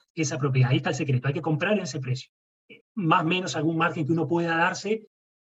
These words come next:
por, por, mm, digamos que es-, ese margen en definitiva termina siendo un riesgo asumido por el flipper, ¿sí? Uno dice, "Ok, bueno, puedo comprar un poquito más caro, bueno, más riesgo para mí". Tengo que ser claro que en el riesgo, este, es donde empieza esa área gris en la que uno no quiere jugar, ¿no?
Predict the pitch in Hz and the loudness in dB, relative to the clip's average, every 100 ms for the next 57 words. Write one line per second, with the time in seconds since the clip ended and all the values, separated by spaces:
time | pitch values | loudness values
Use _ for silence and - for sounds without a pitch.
0 | _ 156 135 - 160 143 131 - 156 143 | _ 0 0 -2 0 4 2 0 0 4
1 | 139 147 160 220 226 - 202 175 208 254 | 6 4 4 6 4 4 -2 4 4 4
2 | 247 214 202 208 254 214 214 202 220 202 | 2 0 -2 -2 -2 0 -2 -2 -2 -2
3 | 185 220 196 - 175 196 208 165 143 135 | 0 2 2 -2 -4 -2 -2 -2 -2 -2
4 | 127 - - _ - 160 220 - _ - | -4 -6 -14 _ 0 2 0 -6 _ -2
5 | 160 175 170 165 196 175 147 165 165 175 | 2 4 2 2 -2 -2 -6 -6 -4 -4
6 | 190 196 185 190 - - 262 196 156 147 | -2 -2 -2 -2 -2 2 4 4 4 -2
7 | - 156 156 175 214 233 233 262 339 _ | -2 2 4 4 4 4 4 0 -6 _
8 | _ _ _ 160 170 202 190 190 - 185 | _ _ _ 0 0 0 -2 -2 0 2
9 | 233 294 - - - 147 147 143 151 202 | 0 -2 -14 -20 -2 4 4 4 4 4
10 | 214 240 240 - - 131 160 151 175 160 | 6 4 2 -10 -4 -2 2 2 2 2
11 | 175 185 175 160 170 160 165 151 214 269 | 0 -2 -4 -4 -2 0 2 6 8 8
12 | 208 170 139 170 160 143 160 135 139 127 | 6 0 0 0 0 0 0 0 2 0
13 | - 139 | 0 -8